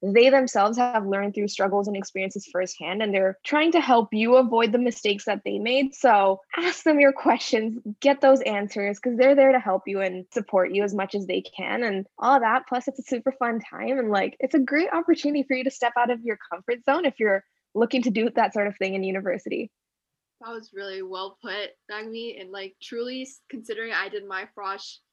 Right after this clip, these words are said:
Speaker 2: last September and it was online, I still, even though a lot of kids now are asking me, "Oh, how did you feel about having a virtual Frosh?"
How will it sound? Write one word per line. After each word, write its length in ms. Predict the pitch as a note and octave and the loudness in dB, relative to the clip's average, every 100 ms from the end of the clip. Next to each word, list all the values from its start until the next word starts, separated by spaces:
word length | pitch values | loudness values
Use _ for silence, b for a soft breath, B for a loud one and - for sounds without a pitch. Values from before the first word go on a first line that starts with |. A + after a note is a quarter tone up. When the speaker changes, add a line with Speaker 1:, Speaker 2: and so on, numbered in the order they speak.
| - | -12
Speaker 2:
last 280 | G3+ G3 - | -6 -6 -6
September 460 | - A#3+ G#3 G3 | -14 -14 -10 -8
and 140 | F#3+ G3 | -8 -6
it 20 | |
was 180 | G3 - | -10 -10
online, 680 | F#3+ G#3+ G#3 E3+ F3 F#3 A3 A3+ _ | -8 -8 -8 -8 -6 -6 -10 -14 _
I 120 | A3 A3 | -6 -6
still, 460 | - C4 C#4 C#4 - | -6 -4 -2 -2 -6
even 260 | A#3+ A#3+ | -12 -12
though 180 | A#3+ A#3 | -10 -8
a 140 | A3+ A3 | -8 -6
lot 200 | G#3 G#3 | -6 -8
of 60 | |
kids 240 | - C#4 G#3+ | -10 -10 -8
now 260 | F3 F#3 | -6 -4
are 80 | G3+ | -4
asking 400 | - G3 - G3+ | -6 -6 -10 -16
me, 160 | G3 F#3+ | -14 -14
"Oh, 320 | - G#3+ F#3+ - | -8 -8 -8 -10
how 180 | F3 F3 | -12 -12
did 200 | F3 F3 | -12 -18
you 80 | G3 | -18
feel 220 | - G3 | -12 -10
about 240 | F#3+ F3+ | -10 -12
having 280 | F3+ D#3+ E3+ | -12 -14 -14
a 40 | E3 | -18
virtual 340 | E3+ - E3+ C#4+ | -18 -20 -18 -8
Frosh?" 320 | C4+ F3 | -6 -6